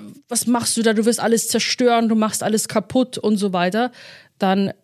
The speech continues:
ist es ja eher, was man sich auch selber als Kind irgendwie so, oder als, als, als, äh, dass man so sich so zurückzieht und irgendwie sich in Schutzposition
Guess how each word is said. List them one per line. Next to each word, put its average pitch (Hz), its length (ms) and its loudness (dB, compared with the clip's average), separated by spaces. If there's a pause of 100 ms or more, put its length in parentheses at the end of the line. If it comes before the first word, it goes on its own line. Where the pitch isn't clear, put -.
ist - 140 -4
es 220 100 0
ja 196 80 0
eher, 214 240 2
was 208 140 0
man 202 100 0
sich 185 160 -2
auch - 120 -2
selber 220 260 2
als 190 160 0
Kind 254 260 2
irgendwie 202 180 -2
so, 190 80 0 (200)
oder 180 100 2
als, 175 160 0
als, - 220 -4
als, 160 400 -2 (580)
äh, 208 120 2
dass 208 100 2
man 196 80 -2
so 190 80 2
sich 180 260 -4
so 202 120 -4
zurückzieht 196 1000 0
und 190 200 -4
irgendwie 196 220 2
sich 180 200 0
in 185 100 0
Schutzposition - 540 -2